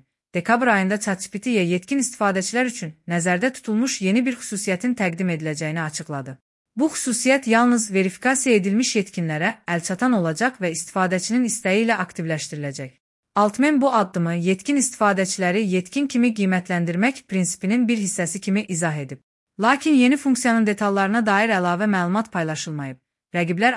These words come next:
artıq cəlbedici yeniliklər təqdim edir. Elon Musk'ın Grok adlı chatbotu artıq bir müddətdir ki, seksual məzmun təqdim edir. Hətta botun daha cəlbedici bir təcrübə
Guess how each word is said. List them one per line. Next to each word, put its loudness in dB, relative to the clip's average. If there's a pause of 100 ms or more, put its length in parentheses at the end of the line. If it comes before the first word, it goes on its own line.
artıq -4
cəlbedici 0
yeniliklər 0
təqdim 0
edir. -2
Elon -2
Musk'ın -2
Grok -2
adlı -2
chatbotu -6
artıq -4
bir -2
müddətdir -4
ki, -10 (260)
seksual 0
məzmun 2
təqdim -2
edir. -10 (400)
Hətta 2
botun 2
daha 2 (120)
cəlbedici 2
bir -2
təcrübə 0